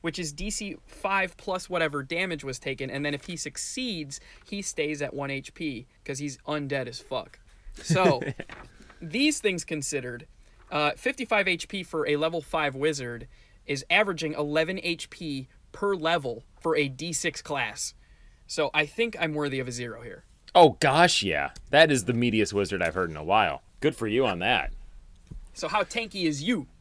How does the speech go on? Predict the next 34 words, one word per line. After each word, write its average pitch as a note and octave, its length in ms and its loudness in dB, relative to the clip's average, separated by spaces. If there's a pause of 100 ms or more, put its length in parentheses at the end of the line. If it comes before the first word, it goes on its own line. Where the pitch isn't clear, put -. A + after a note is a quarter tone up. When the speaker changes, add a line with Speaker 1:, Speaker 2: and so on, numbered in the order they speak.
(140)
Speaker 2:
I'm F3 200 4
arguing E3 340 8
a C3+ 60 4
plus D#3 320 2
two, D#3 240 4
of B2 160 -2
course. C#3+ 500 6
Not B2+ 160 2
only D#3+ 240 2
am D3 100 2
I C3 80 4
a B2 80 4
barbarian C3 800 4 (320)
and C3 260 2
a C3+ 60 4
druid, G2+ 640 4 (300)
I B2 140 8
have B2 180 0
got A#2+ 200 6
the A2+ 80 -2
symbiotic A#2+ 640 4 (100)
entity, G2 640 -2 (300)
which A2 340 2
adds G#2 420 4 (540)
six - 520 2
temporary B2+ 540 4
hit A2+ 240 0
points F#2+ 460 -2 (280)
using C#3 380 6
one C3 100 4
of A#2+ 60 2
my A2+ 140 4
wild G#2+ 360 6
shapes, F2+ 420 0